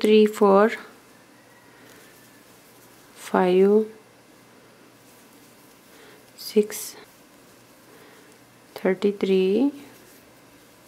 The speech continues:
in here thirty-four, thirty-four double crochet, slip stitch into third chain to join round. Do and repeat four round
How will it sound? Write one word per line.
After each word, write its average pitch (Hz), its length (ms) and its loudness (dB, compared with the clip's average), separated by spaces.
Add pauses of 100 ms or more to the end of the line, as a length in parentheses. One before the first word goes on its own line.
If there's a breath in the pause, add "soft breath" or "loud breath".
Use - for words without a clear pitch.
(2500 soft breath)
in 190 180 0
here 180 320 2
thirty-four, 190 720 0
thirty-four 214 600 2
double 233 340 2
crochet, 254 500 2
slip 220 300 -2
stitch 247 320 -2
into 220 320 0
third 165 340 -2
chain 214 380 -6 (320)
to 196 120 0
join 180 380 0
round. 160 360 -4 (1160 soft breath)
Do 233 100 6
and 254 220 6
repeat 277 420 4
four 233 320 4
round 240 540 4